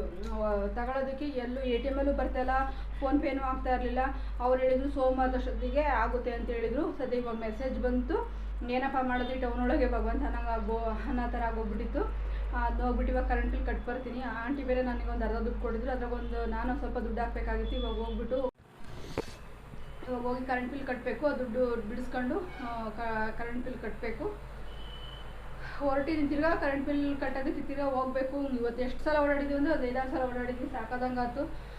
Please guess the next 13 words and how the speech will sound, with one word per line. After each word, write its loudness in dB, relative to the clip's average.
ಏನ್ 4
ಮಾಡೋದು, 2
ಅನಿವಾರ್ಯ 0
ಹೋಗ್ಲೇಬೇಕು 2
ಇವತ್ತು. 2
ಹೋಗ್ 2
ಹೊರಟಿದ್ದೀನಿ. 0
ಆಶಾ 2
ಮನೇಲೇ 0
ಇರ್ತಾಳೆ. 2
ಆಶಾ 0
ಮನೇಲೇ 2
ಇರ್ತೀಯಾ? 2